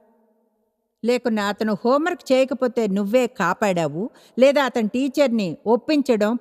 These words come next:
పరీక్ష మరొకసారి పెట్టేలా. అతను, అతని పనులు పూర్తి చేయకపోయినా నువ్వు అతనికి అలవెన్స్ ఫుల్గా ఇచ్చావు.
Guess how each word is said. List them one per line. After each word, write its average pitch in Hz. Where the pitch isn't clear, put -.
పరీక్ష 247
మరొకసారి 208
పెట్టేలా. 143
అతను, 196
అతని 330
పనులు 311
పూర్తి 359
చేయకపోయినా 311
నువ్వు 269
అతనికి 214
అలవెన్స్ 247
ఫుల్గా 226
ఇచ్చావు. 143